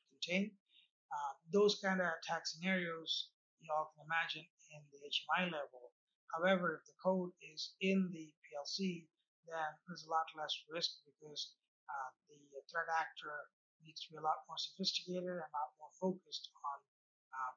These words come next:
proceeding with the attack versus randomly moving the mouse around and, uh,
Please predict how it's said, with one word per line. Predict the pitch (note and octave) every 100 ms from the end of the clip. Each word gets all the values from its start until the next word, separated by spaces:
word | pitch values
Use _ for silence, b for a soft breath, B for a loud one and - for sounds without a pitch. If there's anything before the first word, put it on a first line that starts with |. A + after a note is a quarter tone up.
| _
proceeding | E3+ - F3+ F3
with | D3+
the | C3+
attack | - D#3 C#3+ D3
versus | D3+ - C#3 - - - _ _
randomly | E3+ E3 D#3+ D#3+ D#3
moving | D#3+ D#3 D#3
the | D3
mouse | D3 D3 C#3+ D3
around | D3 D3 D3 C#3
and, | C3+ - _ -
uh, | C#3+